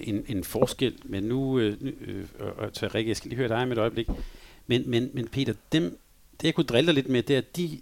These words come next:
spillere, nu har du godt nok en fra Balkan, men ellers de andre spillere, mange af dem, du har, er jo opvokset i sådan en,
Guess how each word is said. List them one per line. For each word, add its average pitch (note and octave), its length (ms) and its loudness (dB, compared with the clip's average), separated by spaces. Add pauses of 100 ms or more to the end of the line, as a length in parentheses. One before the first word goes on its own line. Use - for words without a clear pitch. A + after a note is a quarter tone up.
(100)
spillere, C3+ 420 4
nu C3+ 80 2
har C3 100 4
du B2 80 -2
godt B2+ 140 0
nok B2+ 100 0
en - 100 -4
fra - 80 -2
Balkan, A#2+ 400 -2
men A#2 140 0
ellers D#3 220 0
de - 200 -8
andre C3 340 -2 (460)
spillere, A#2 420 2
mange C3 220 4
af C3 80 8
dem, B2+ 60 -2
du B2+ 60 -2
har, C3+ 260 0
er A2+ 120 0
jo G2+ 200 0
opvokset A2 480 -2
i A2 40 -2
sådan A2+ 220 0
en, F#2 120 -2